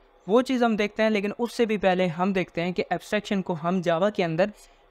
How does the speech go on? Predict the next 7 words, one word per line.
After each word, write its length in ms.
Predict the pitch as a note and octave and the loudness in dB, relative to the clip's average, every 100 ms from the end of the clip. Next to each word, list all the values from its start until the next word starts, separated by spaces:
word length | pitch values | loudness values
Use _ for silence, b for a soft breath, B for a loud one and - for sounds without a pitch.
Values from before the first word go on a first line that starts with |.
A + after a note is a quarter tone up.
| - | -6
कितने 300 | A3 C4 C4 | 0 2 2
तरीके 340 | A3+ F#3+ F#3 | 0 0 -2
से 280 | E3+ G#3 A3+ - | -2 0 0 0
अचीव 420 | E3 - G#3 F#3 - | -6 -2 0 0 0
कर 140 | D#3 | -2
सकते 340 | D3 D3 - C#3+ | 0 -8 -6 -6
हैं। 200 | C#3 | -6